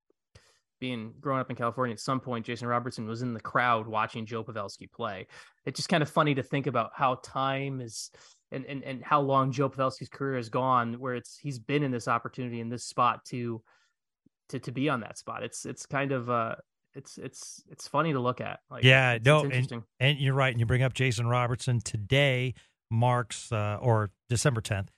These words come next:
Speaker 2: the start of Robo's Holiday Toy Drive, benefiting Children's Health. Uh, toy collection begins tomorrow, will run through Friday, December twenty-third.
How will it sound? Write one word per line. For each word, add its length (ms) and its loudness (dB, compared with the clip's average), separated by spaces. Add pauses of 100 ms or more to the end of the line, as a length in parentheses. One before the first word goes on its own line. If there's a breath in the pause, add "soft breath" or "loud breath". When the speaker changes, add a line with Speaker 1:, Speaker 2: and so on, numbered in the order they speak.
(320)
Speaker 2:
the 60 2
start 300 4
of 180 0
Robo's 440 2
Holiday 420 2
Toy 340 2
Drive, 460 -4
benefiting 580 0
Children's 600 0
Health. 320 2 (500)
Uh, 280 -2
toy 280 2
collection 920 -2
begins 500 0
tomorrow, 920 4 (280 soft breath)
will 180 0
run 240 2
through 200 -4
Friday, 480 4
December 400 -2
twenty-third. 1000 2